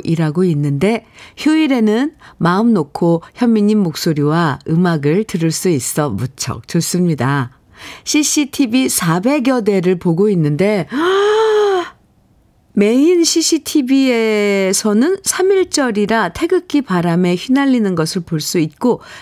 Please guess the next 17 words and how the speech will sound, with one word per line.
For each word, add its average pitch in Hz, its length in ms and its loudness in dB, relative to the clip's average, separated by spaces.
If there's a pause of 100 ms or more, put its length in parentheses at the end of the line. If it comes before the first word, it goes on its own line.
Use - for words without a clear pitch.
사백여 208 680 0
대 208 120 0
씨씨티비에서는 208 1300 -2 (300)
각기 233 400 -2
다른 226 400 0
모습이 180 420 -2
보이니 156 640 0 (240)
이것이 160 380 -2
우리의 160 320 0
삶인 269 540 2
듯합니다. 143 720 -2 (280)
오늘도 160 600 0 (340)
화이팅 247 640 0 (420)
해볼랍니다. 170 1000 0 (580)
어우, 190 560 0 (360)
야, 151 380 -6 (360)
이 226 160 0